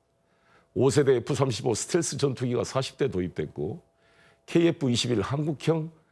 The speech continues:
전투기가, 아, 시제기가 완성됐습니다. 세계 일곱 번째로 잠수함에서 발사-,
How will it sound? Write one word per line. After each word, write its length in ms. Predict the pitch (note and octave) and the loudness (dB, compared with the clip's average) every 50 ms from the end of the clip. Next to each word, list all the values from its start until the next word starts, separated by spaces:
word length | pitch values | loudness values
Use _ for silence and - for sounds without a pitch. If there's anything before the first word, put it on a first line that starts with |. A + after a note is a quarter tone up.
| _ _ _ - | _ _ _ -4
전투기가, 1500 | - - C3 C3 - B2+ B2+ A2+ A#2 A2 A2 - - - - F#2 F#2 F#2 F2+ E2+ E2 E2+ F2 F#2 D#2+ C2 C2+ - - - - - | 0 0 0 0 0 -2 0 0 0 0 0 -2 -2 -2 -2 0 0 0 0 0 0 -2 -2 -2 -2 -2 -2 -4 -4 -6 -6 -6
아, 200 | - B1+ A#1 - | -4 -4 -4 -4
시제기가 460 | - - - F#3 F#3 F3+ D#3+ G3 E3 C3+ | -6 -4 0 2 0 0 0 -2 -4 -4
완성됐습니다. 720 | - E2 E2+ D#2 - - D2+ - - - - - - - - _ _ _ _ _ _ _ _ _ _ _ _ _ | -4 -4 -4 -4 -4 -2 -2 -2 -4 -4 -6 -8 -10 -12 -14 _ _ _ _ _ _ _ _ _ _ _ _ _
세계 360 | - - - G3+ G#3+ G#3 F3 | -2 2 2 4 4 4 4
일곱 280 | B2+ B2+ C#3+ E3+ D#3+ - | 4 4 2 2 2 2
번째로 420 | F3 E3+ D3+ C3+ E3+ D3 C#3 A2 | 2 0 2 2 2 2 2 0
잠수함에서 720 | - - A#2 B2 D#3 F3 D#3 E3+ F#3+ F3+ F3 E3 C3+ D#3 | 0 2 2 2 2 2 2 2 2 2 2 2 2 0
발사-, 360 | C3+ A#2 G#2+ - - C3+ C#3+ | 2 0 0 0 0 0 0